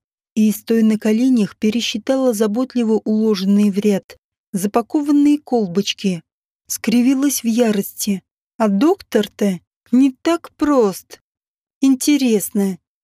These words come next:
для чего ему мой яд? Дверь, скрипнув, выдала приближение Ричарда, но я не обернулась, напрягшись, будто сжатая пружина.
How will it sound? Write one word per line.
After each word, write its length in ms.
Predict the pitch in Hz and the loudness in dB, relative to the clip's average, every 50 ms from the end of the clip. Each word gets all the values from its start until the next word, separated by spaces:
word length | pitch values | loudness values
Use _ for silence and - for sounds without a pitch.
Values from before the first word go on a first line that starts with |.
| _ _ - | _ _ -2
для 300 | 196 196 196 214 226 240 | 0 2 2 4 2 2
чего 360 | 214 - 277 262 262 311 330 | 2 0 -2 -2 0 2 2
ему 300 | 330 311 302 269 247 240 | 4 4 4 4 4 2
мой 300 | 233 226 233 269 285 285 | 2 2 2 4 4 2
яд? 400 | 277 262 262 262 240 202 180 - _ - - _ _ _ _ _ _ _ _ _ _ _ _ _ _ _ - 202 | 2 0 0 0 0 0 -2 -4 _ -20 -20 _ _ _ _ _ _ _ _ _ _ _ _ _ _ _ -8 -8
Дверь, 440 | 175 170 180 226 269 302 - - _ _ _ _ _ - | -6 -4 0 0 0 0 0 -4 _ _ _ _ _ -14
скрипнув, 800 | - - - - 220 220 214 _ - 214 190 180 - - - _ _ _ _ _ - | -14 -10 -6 -4 -2 -2 -2 _ -2 -2 -2 -2 -4 -8 -20 _ _ _ _ _ -2
выдала 440 | 208 254 277 233 233 247 240 240 214 | 0 0 0 2 2 0 0 0 -4
приближение 840 | - - 220 202 202 214 226 226 226 262 277 277 277 277 277 277 | -4 -4 -4 -2 0 0 0 0 0 0 0 2 2 2 2 2
Ричарда, 680 | 269 254 214 - - 208 190 180 160 185 190 180 165 - _ _ _ - | 0 0 -2 -2 0 -2 -2 -2 0 -2 -2 -2 -2 -6 _ _ _ -2
но 100 | 202 208 | 0 2
я 200 | 240 233 277 302 | 2 2 2 2
не 160 | 294 285 294 294 | 4 4 2 2
обернулась, 840 | 269 247 285 285 269 254 247 233 214 190 185 175 160 - - - _ _ _ _ _ _ _ _ _ - | 2 0 0 0 0 0 0 2 2 0 0 -2 -4 -4 -8 -10 _ _ _ _ _ _ _ _ _ -6
напрягшись, 760 | 196 196 - - 202 220 233 226 - - 214 185 - - - _ _ _ _ _ - | -4 -4 -2 0 -2 -2 -2 -2 -6 -4 -4 -4 -4 -4 -10 _ _ _ _ _ -4
будто 440 | 202 208 214 - _ _ - 226 208 | -2 -2 -2 -2 _ _ -4 -2 -2
сжатая 480 | 196 196 220 240 - _ - 247 240 | 0 0 -2 -2 -4 _ -4 -4 -4
пружина. 680 | - - - 247 233 214 226 226 208 190 185 175 170 | -4 -4 -4 -4 -2 -2 0 0 2 2 0 0 -4